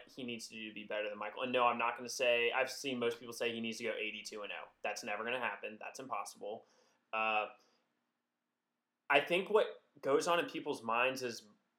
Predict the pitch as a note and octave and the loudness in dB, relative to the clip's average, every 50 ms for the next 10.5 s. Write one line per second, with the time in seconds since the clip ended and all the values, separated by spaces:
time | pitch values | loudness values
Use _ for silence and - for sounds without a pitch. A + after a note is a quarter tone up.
0 | _ _ _ _ _ _ _ _ _ _ _ _ _ _ _ _ _ _ _ _ | _ _ _ _ _ _ _ _ _ _ _ _ _ _ _ _ _ _ _ _
1 | C3 C3 C3 B2 A2 A2 A2+ A#2+ B2+ B2+ C3 C3 C3 C3 C3 B2+ B2 A#2+ A#2+ - | 0 2 2 2 2 2 4 4 6 8 8 8 8 6 6 4 2 -2 -8 -12
2 | _ _ - _ _ - A2+ A2 A2+ A2 A#2 A2+ A2+ G#2+ A2+ A2+ A2 G#2+ G#2+ G#2 | _ _ -20 _ _ -14 -12 -10 -6 -6 -4 -4 -4 -4 -4 -2 -2 -4 -4 -8
3 | G#2 G2+ - _ _ _ _ _ _ _ _ _ _ _ _ _ _ _ _ _ | -10 -16 -20 _ _ _ _ _ _ _ _ _ _ _ _ _ _ _ _ _
4 | _ _ _ _ _ _ _ _ _ _ _ _ _ _ _ - A#2 A2 G#2+ G#2+ | _ _ _ _ _ _ _ _ _ _ _ _ _ _ _ -12 -6 -4 -4 -4
5 | G#2+ - - - G#2 G2 G2 G2 F#2+ - G2+ G2+ - - - F#2+ F#2+ D#2 A#1 A#1+ | -4 -6 -8 -12 -12 -10 -8 -10 -10 -10 -14 -14 -12 -10 -8 -6 -6 -8 -10 -12
6 | - - - - - _ _ _ _ _ _ _ _ _ - _ G3 G3+ G3 G3 | -10 -10 -10 -10 -12 _ _ _ _ _ _ _ _ _ -10 _ 4 4 4 4
7 | - - F3 F3 - - - G#3+ A#3 B3 A3+ - G#3 G3+ G3+ F#3+ F#3+ - - _ | 2 -4 -8 -8 -8 -4 0 0 2 2 0 -2 -4 -2 -2 -2 -4 -4 -10 _
8 | _ _ _ _ _ _ _ _ _ _ _ _ _ _ _ _ _ _ E3 E3 | _ _ _ _ _ _ _ _ _ _ _ _ _ _ _ _ _ _ -18 -16
9 | - - G#3 G3+ G#3+ G3+ - F3+ D3 C#3 D3 D3+ E3+ F3 F3+ F3 E3+ D#3+ D#3+ E3 | -4 2 4 4 4 4 2 4 6 8 8 10 8 8 6 6 8 8 8 10
10 | F3 F3 E3+ - F#3+ F3+ F3+ F#3 F#3 F3+ | 10 8 6 4 2 2 4 2 2 2